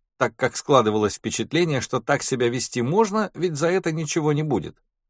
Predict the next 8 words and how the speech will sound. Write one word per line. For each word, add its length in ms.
Самым 380
сложным 560
было 200
то, 120
что 180
он 60
старался 560
выполнять 560